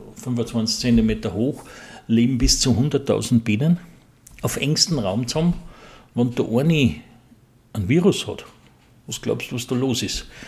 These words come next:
Und darum haben sie ihre eigene Medizin, sie überziehen alles mit denen und halten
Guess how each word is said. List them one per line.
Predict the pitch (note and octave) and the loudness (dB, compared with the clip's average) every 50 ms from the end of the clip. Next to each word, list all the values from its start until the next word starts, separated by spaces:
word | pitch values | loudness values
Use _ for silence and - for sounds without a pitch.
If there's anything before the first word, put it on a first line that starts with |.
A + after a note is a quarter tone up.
| - - - - - - | -18 -18 -20 -20 -20 -10
Und | - C#3 C3+ B2 A#2+ - - | -4 -2 0 0 0 -2 -4
darum | A2 G#2+ B2 C#3+ F3 F#3 F3+ - - - - | -2 0 2 4 6 4 4 2 -2 -12 -8
haben | - B2+ C#3+ C#3+ | -4 -4 -2 -2
sie | - E3+ | -2 -4
ihre | A2+ A2+ C#3 D3 C3+ C3+ - | -4 -2 -2 -2 -2 -2 -2
eigene | G#2 A#2 B2+ C3+ D#3 D#3 D3 C#3+ B2 G#2 F2+ - - | -2 -2 -2 -2 -2 0 0 2 0 0 -2 -4 -4
Medizin, | B2+ A#2+ A#2 A2+ A2 - - E3 E3+ | -2 0 0 0 0 -2 -2 0 2
sie | E3+ - E3 | 2 2 2
überziehen | C#3 D3+ D#3+ D#3+ D3+ - - F3+ F3+ E3+ F3+ - - | 0 0 0 -2 0 0 0 2 4 4 2 2 4
alles | D3+ D3+ D3+ - - - - - - - - - - - - - - - - - - - - - - _ _ _ - | 4 4 4 6 4 2 2 -2 -6 -10 -12 -12 -12 -10 -12 -14 -18 -20 -20 -20 -20 -20 -20 -20 -20 _ _ _ -2
mit | B2+ B2+ A#2+ - | -2 -2 0 0
denen | A2 F2+ F2+ E2+ F2 - - - - - - - | -2 -2 -2 -4 -8 -12 -18 -20 -20 -20 -12 -4
und | B2+ B2+ A#2 F2+ F2 | -2 -2 0 0 2
halten | A2 A2 B2+ B2 - D3+ E3 F3 F3+ F3+ E3 C#3 A#2 | 2 2 2 2 -2 -2 2 4 4 4 4 2 -2